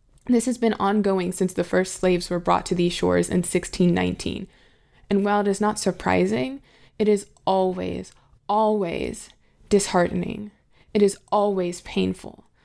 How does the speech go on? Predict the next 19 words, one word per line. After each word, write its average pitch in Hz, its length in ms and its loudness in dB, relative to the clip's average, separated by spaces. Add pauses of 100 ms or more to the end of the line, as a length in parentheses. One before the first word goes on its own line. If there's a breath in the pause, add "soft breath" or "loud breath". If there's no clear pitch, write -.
(200 loud breath)
It's 208 160 0
like 226 140 4
having 214 280 0
a 196 60 2
knife 190 320 -2
jab 196 320 2
through 208 120 2
your 190 140 2
stomach 190 520 0
that - 180 -2
suddenly 202 440 0
twists - 380 0
and 185 240 -2
jerks 190 400 -2
but 196 140 0
is 180 120 0
never 180 320 0
pulled 175 400 -6
out. - 380 -4